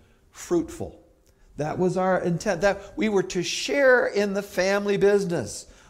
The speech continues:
with God. There was a special link between man and creator from the very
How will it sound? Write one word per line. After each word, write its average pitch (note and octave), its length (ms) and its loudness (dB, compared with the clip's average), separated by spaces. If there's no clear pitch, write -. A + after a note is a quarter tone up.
with E3 340 4
God. F#3+ 560 4
There D#3+ 100 4
was F3 120 6
a F3+ 60 4
special G#3+ 440 2
link G3+ 340 2
between D#3 500 -2
man E3 640 -4
and C#3 220 -4
creator E3 720 2
from D#3+ 260 -2
the D3 100 -2
very G#3 640 2